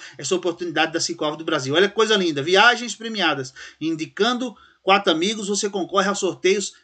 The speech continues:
para o Hotel Fazenda Resort Cruzeiro Marítimo. Olha que coisa linda, não? Olha aqui, Hotel Faze-, Hotel Fazenda. É,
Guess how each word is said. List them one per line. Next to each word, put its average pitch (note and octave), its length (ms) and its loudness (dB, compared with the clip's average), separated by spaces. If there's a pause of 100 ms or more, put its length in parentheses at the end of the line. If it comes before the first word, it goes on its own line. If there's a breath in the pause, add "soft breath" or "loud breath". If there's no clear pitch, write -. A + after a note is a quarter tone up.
(120)
para F#3 160 2
o F#3+ 60 6
Hotel G3+ 300 0
Fazenda F3+ 580 0
Resort F#3+ 760 2 (120)
Cruzeiro G#3 500 0
Marítimo. F3+ 680 -2
Olha F3+ 200 0
que - 80 -16
coisa F3 340 0
linda, C#3 260 -6
não? G#3+ 300 -4 (480 soft breath)
Olha D3 120 0
aqui, B2 280 -8
Hotel B2 220 -6
Faze-, B2+ 260 -6
Hotel B2+ 240 -4
Fazenda. E3+ 800 -2 (560 soft breath)
É, C#3 320 -2